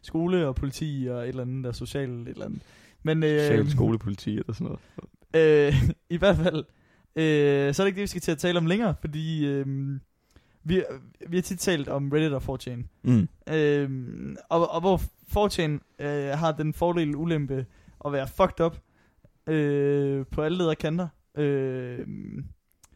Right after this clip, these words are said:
Speaker 1: både at, at være hjem for en masse ironiske og uironiske, dybt højreorienterede.
Speaker 2: Mm.
Speaker 1: Øh, uanset hvad, så kan man jo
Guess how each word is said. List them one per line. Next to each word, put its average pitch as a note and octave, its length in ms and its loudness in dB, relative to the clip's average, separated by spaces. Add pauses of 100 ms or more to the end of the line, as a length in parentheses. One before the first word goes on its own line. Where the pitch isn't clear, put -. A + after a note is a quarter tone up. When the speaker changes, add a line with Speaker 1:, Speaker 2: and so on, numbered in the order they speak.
(500)
Speaker 1:
både D#3+ 480 4
at, - 160 -2 (100)
at C#3 60 -4
være C#3 120 -2
hjem D3 220 0
for C3+ 180 -4
en C3 100 -4
masse C#3 380 -4
ironiske D#3+ 640 -2
og C3+ 360 -2
uironiske, C#3+ 720 -2 (280)
dybt F#3 160 -8
højreorienterede. C#3+ 680 -4 (320)
Speaker 2:
Mm. A#2 340 2
Speaker 1:
Øh, C#3+ 460 2
uanset D3+ 240 -2
hvad, C#3 160 0
så D3+ 60 -4
kan D3+ 80 -4
man C3+ 100 -2
jo B2 60 -6